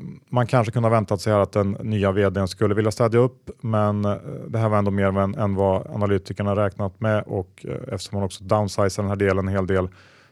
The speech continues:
så kommer det ta tid innan det blir en riktig förbättring, eh, inom det här området. Och trots att Skanska tappat en hel del från toppen så blir man inte särskilt köpsugen, tycker jag.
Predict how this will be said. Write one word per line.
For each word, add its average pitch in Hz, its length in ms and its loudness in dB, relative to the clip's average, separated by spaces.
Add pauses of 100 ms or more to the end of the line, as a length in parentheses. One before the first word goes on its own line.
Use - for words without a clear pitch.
så - 160 -2
kommer 110 220 2
det 101 80 0
ta 104 120 2
tid 101 240 0
innan 95 140 0
det 92 60 -2
blir 92 120 -2
en 95 60 -2
riktig 92 220 -4
förbättring, 98 640 0
eh, - 320 -6 (240)
inom 92 220 -4
det 92 60 -2
här 95 100 -2
området. 95 580 0
Och - 320 -6 (360)
trots - 440 0
att 120 220 -2
Skanska 107 440 0
tappat 117 340 0
en 135 60 4
hel 120 160 6
del 98 160 4
från 107 140 -4
toppen 101 340 -2
så 104 100 -6
blir 107 180 2
man 104 160 2
inte 98 180 -2
särskilt 92 300 -6
köpsugen, 101 680 0
tycker 101 220 -4
jag. 113 280 4